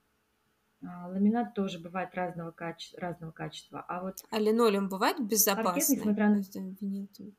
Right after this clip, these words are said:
Speaker 2: имеешь в виду в линолеум?
Speaker 1: Если честно, линолеум я не сталкивалась. Вот последние пятнадцать лет я вообще не сталкивалась с линолеумом, поэтому я не знаю даже. Мне кажется, это сплошной, а,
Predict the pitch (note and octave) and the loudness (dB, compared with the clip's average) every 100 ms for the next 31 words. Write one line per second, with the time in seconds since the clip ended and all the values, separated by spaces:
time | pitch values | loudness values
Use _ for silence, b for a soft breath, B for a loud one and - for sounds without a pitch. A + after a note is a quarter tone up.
0 | _ _ _ _ _ _ _ G3+ G3+ - | _ _ _ _ _ _ _ -8 -6 -6
1 | F#3 F#3+ G3 G3 G3 G#3 B3+ A3+ G3+ G#3+ | -8 -10 -8 -8 -6 -4 -4 -6 -4 0
2 | G#3+ G#3 C4+ C4+ G#3+ G3 G#3 A3+ G#3+ G3 | 0 2 2 4 4 6 6 6 4 2
3 | F#3+ F#3+ F#3 - F#3 F#3 F3+ F3 E3 E3 | 2 0 -2 -2 -4 -4 -10 -10 -10 -14
4 | - _ _ - F3+ F#3 F3+ E3+ E3 D#3+ | -18 _ _ -16 -14 -10 -8 -8 -8 -8
5 | D#3+ D#3+ - _ - F#3 F3+ F3+ G3 G3+ | -8 -12 -18 _ -16 -10 -10 -8 -6 -6
6 | F3+ D#3+ D3+ - E3 D#3 - E3 D#3+ D#3+ | -6 -8 -10 -12 -10 -12 -10 -12 -10 -14
7 | D3+ E3+ F3 A3+ A3+ E3 E3 E3 E3 E3 | -14 -10 -4 -2 -2 -6 -10 -16 -12 -8
8 | E3+ D#3+ E3+ D#3+ D3+ D3+ - - b b | -8 -8 -8 -8 -8 -10 -14 -16 b b
9 | b b b F#3 G3 G3 - F#3 F3 E3+ | b b b -8 -4 -4 -6 -10 -8 -8
10 | E3 D#3+ _ F3 - F3+ F3 D#3+ - _ | -8 -10 _ -14 -10 -8 -8 -10 -14 _
11 | _ _ _ _ _ _ - E3+ E3 E3+ | _ _ _ _ _ _ -16 -14 -12 -14